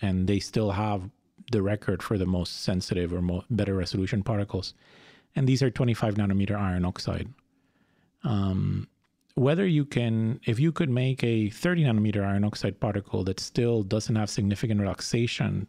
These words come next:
then that would be better. That would probably drop the resolution from about eight hundred microns in the case of Kannan's work to half a micron.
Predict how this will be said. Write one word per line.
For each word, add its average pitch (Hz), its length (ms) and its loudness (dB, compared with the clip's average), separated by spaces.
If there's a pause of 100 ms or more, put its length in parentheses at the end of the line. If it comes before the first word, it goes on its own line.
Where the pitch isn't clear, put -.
then 101 220 2
that 107 180 2
would 117 160 0
be 101 140 2
better. 92 420 0
That 104 240 0
would 104 320 -2 (840)
probably 127 360 4
drop 110 320 2
the 117 100 4
resolution 104 800 0
from 95 680 -2 (180)
about 101 180 2
eight 101 140 2
hundred 107 200 2
microns 101 640 0
in 101 120 2
the 90 80 0
case - 320 -4
of 95 260 -4
Kannan's 107 420 0
work 95 220 -4 (140)
to 95 400 -2 (180)
half - 260 -4
a 123 40 0
micron. 92 540 -2